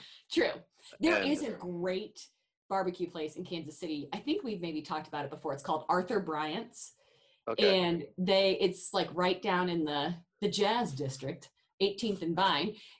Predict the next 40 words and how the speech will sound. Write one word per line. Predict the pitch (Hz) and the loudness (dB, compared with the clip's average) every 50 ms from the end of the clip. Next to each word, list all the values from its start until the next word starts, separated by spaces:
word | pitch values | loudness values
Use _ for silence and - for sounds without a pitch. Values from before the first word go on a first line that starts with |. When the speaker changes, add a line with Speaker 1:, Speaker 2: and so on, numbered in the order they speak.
| _ - | _ 0
Speaker 1:
And | 214 220 208 196 185 175 170 170 170 - 196 | 2 4 4 6 4 4 4 2 0 2 2
it's | 196 185 190 - | 2 2 2 -2
this | - 196 190 - | -2 -2 -2 -2
little | - 175 190 208 226 269 | -4 -2 2 2 2 2
hole | - 226 240 226 254 269 | 2 2 0 0 0 0
in | 240 226 | 0 -2
the | 196 | -2
wall, | 185 180 170 165 165 - - | -2 0 2 2 0 0 -2
and | - 190 185 190 | -4 -2 -2 0
they | 202 214 | -2 -2
just | 214 220 226 226 - _ | -2 -2 -4 -6 -8 _
pile | - - - 214 214 214 214 226 233 226 220 208 - | -18 -18 -12 -6 -4 -2 -2 -2 -2 -2 -2 -4 -4
your, | 180 190 180 175 180 170 165 160 156 143 - _ - | -2 0 0 0 0 0 -2 -4 -6 -8 -10 _ -6
like, | - 175 165 - - | -6 -6 -6 -4 -2
the, | 175 156 147 147 147 147 - - | -2 0 0 0 -2 -2 -4 -4
like, | 151 147 143 - - | -6 -6 -6 -6 -2
roast | 180 185 175 180 - - | 0 0 0 0 -2 -2
beef | 180 175 170 165 - | 0 0 0 0 -2
or | 170 160 | -4 -4
whatever | 160 165 170 165 165 | -2 -2 -2 -2 -2
you're | 165 156 151 156 160 | -2 -4 -4 -6 -6
getting, | 170 170 160 151 147 147 - _ _ - | -4 -4 -4 -4 -6 -8 -12 _ _ -2
I | 214 226 | 0 0
mean, | 226 214 202 180 - - - | 0 0 -2 -4 -6 -6 -2
inches | 254 254 254 254 - 196 - - - - - - _ | 2 2 2 2 0 -6 -8 -10 -12 -16 -20 -16 _
high. | - 214 175 - - - 208 - _ _ _ _ _ _ - | 0 2 2 2 0 -4 -8 -12 _ _ _ _ _ _ -6
And | - 220 | -2 0
it's | 220 214 220 - | 0 0 -2 -4
Speaker 2:
Mm. | - | -12
Speaker 1:
in | 240 - | -10 -8
between | 262 247 - - 254 220 208 180 | -8 -8 -8 -8 -8 -8 -8 -8
two | - - 240 | -6 -8 -8
pieces | - 233 262 - 214 - 208 185 | -6 -6 -8 -8 -8 -8 -6 -6
of, | 185 175 | -6 -2
like, | 165 165 147 143 | -2 -2 -2 -4
white | 151 151 160 170 190 175 - | -6 -4 -2 -2 -2 -2 -4
bread, | - 220 220 240 240 233 - - | -4 -2 -2 -2 -2 -6 -8 -2
like, | - 190 170 175 175 | -2 -2 0 0 -2
Wonder | 175 180 185 185 196 202 | -2 -2 0 0 -2 -4
Bread. | 202 214 214 220 233 226 | -4 -2 -2 -2 -4 -6